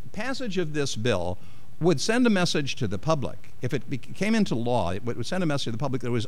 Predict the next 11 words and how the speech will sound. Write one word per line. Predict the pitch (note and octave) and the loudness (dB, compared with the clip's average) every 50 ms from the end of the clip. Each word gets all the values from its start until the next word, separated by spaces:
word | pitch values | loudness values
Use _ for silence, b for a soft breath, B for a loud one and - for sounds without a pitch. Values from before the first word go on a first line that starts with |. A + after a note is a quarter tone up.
| - - | 0 2
okay | F#3 G#3 G3 - E3+ C3 C3 | 2 2 2 2 0 0 0
to | A2 B2 G#2 | 0 0 0
raise | F#2+ A2+ C#3+ D3+ D#3 D#3+ - - | 0 0 -2 0 0 -2 -2 -2
the | A#2+ F#2+ | -4 -4
kind | - A#2 B2 A#2+ A#2 | -4 -4 -2 -2 -2
of | A#2 - | -2 -2
questions | - G2+ G2 - - G2+ G2 F#2+ - | -2 -4 -4 -4 -4 -2 -2 -2 -2
I | - A#2 B2+ C3 | 0 0 2 2
had | B2 B2 G#2 F2+ | 2 0 0 -2
been | F#2 F#2+ | -4 -4
raising. | F2 F2 F#2 F#2+ G2+ F2+ - | -6 -6 -6 -6 -6 -6 -6